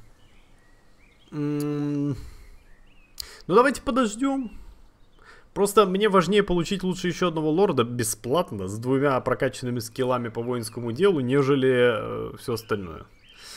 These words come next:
Так, Барамыл находится в сложных отношениях со своими соседями-глазами и планирует скоро начать войну. Ему сильно поможет, если один из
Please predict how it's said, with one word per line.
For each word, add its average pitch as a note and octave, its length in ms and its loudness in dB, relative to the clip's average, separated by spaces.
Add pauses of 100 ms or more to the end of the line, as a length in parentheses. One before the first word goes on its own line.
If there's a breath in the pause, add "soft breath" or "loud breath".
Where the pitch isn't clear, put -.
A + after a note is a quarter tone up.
(180 loud breath)
Так, A2 120 -4
Барамыл F#3+ 240 4
находится F#3 280 2
в - 40 -12
сложных F3+ 260 -2
отношениях D3+ 460 -4
со - 80 -12
своими C#3+ 200 -4
соседями-глазами C3+ 720 -4
и - 20 -6
планирует D3 440 -2
скоро C#3+ 240 -2
начать C3 280 -2
войну. C#3 280 -2
Ему D3 240 -2
сильно D#3+ 260 -4
поможет, D3 380 -4
если C#3 240 0
один C#3 220 -2
из B2+ 100 -8